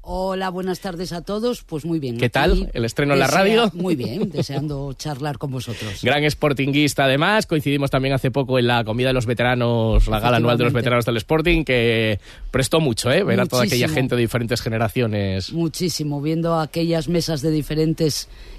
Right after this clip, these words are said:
Speaker 1: edades y todos jugadorazos.
Speaker 2: Pues sí.
Speaker 1: Desde los de la década de los sesenta hasta, hasta los de hoy.
Speaker 2: ¿Eres muy viajera también con el Sporting? ¿A San
Speaker 1: Sí.
Speaker 2: Sebastián no fuiste?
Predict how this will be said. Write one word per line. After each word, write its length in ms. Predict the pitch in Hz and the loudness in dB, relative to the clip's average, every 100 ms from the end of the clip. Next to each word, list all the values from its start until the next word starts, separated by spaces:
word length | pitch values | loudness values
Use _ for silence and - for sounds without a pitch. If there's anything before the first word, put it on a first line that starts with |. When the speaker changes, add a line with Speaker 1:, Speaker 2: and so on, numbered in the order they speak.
| - | 0
Speaker 1:
edades 560 | 156 160 185 214 208 | 2 4 4 2 2
y 120 | 170 165 | 0 0
todos 400 | 160 156 175 - | 0 0 -2 -6
jugadorazos. 1000 | - 147 131 135 127 139 - 104 - - - | -4 -2 0 0 0 -2 -4 -8 -10 -14 -8
Speaker 2:
Pues 160 | - 92 | -4 -2
sí. 180 | 98 98 | 0 2
Speaker 1:
Desde 320 | 147 131 147 | 2 2 2
los 180 | 147 139 | 2 2
de 100 | 147 | 2
la 120 | 143 | 2
década 400 | 139 160 160 156 | 2 2 2 4
de 120 | 156 | 2
los 180 | 156 151 | 2 0
sesenta 720 | - 135 170 196 175 202 185 151 | -2 0 0 0 2 2 2 2
hasta, 540 | 127 - 131 127 127 - _ _ | 0 -2 -2 -2 -4 -10 _ _
hasta 260 | 120 139 143 | -4 -2 -2
los 160 | 147 | -2
de 140 | 135 147 | 0 0
hoy. 240 | 208 170 - - - | 2 0 -6 -6 0
Speaker 2:
¿Eres 180 | 143 | 2
muy 140 | 147 160 | 4 4
viajera 340 | 160 156 185 | 2 2 2
también 240 | 170 160 165 | 2 2 2
con 140 | 170 | 2
el 80 | 160 | 2
Sporting? 320 | - 208 196 | 0 0 2
¿A 60 | 156 | 0
San 120 | 151 | 0
Speaker 1:
Sí. 40 | |
Speaker 2:
Sebastián 280 | 151 147 202 | 0 2 2
no 100 | 208 | 2
fuiste? 440 | - 110 - 87 | 0 -4 -6 -14